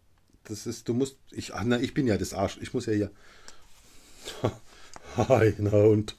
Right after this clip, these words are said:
alles Paletti oder was? Du könntest ja auch mal wieder die Friese rasieren. Hier hinten hast du ausfransendes Haar.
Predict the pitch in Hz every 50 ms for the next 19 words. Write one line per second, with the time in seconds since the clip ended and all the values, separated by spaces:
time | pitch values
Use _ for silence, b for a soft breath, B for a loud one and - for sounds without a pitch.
0 | B B B B B B B 113 113 113 107 - - 117 113 117 117 120 117 107
1 | 104 101 90 95 90 - - - b b b b b b b b b b b b
2 | b b - - 170 165 - 185 170 165 160 151 143 139 139 117 120 - - -
3 | - 160 202 208 208 202 190 180 180 - 180 185 190 202 208 214 208 - - -
4 | 151 123 147 180 190 - - 180 175 170 135 143 147 - - 143 - - 139 165
5 | 156 - - - 123 151 160 156 - 139 131 120 101 - 107 117 135 160 185 -